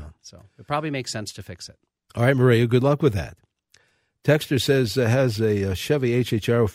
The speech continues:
Speaker 2: hundred fifty thousand on it, new howling whine.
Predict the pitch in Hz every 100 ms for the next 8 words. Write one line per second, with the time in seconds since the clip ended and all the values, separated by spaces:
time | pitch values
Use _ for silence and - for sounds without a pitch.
0 | - - 92 151 110 131 - 98 - 131
1 | 135 113 107 101 98 107 - _ _ -
2 | 92 104 143 135 - 127 139 139 127 110
3 | 98 95 107 117 123 110 87 69